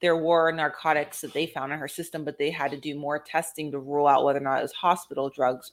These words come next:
or not. And then before any of that really even had a chance to play out, clips emerged, um, of work interviews and media clips of where she appeared to be impaired,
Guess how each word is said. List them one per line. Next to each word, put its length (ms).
or 220
not. 400
And 240
then 320
before 480
any 220
of 80
that 220
really 220
even 180
had 180
a 60
chance 360
to 80
play 260
out, 280
clips 380
emerged, 600
um, 560
of 300
work 460
interviews 840
and 520
media 440
clips 560
of 180
where 480
she 320
appeared 480
to 60
be 360
impaired, 800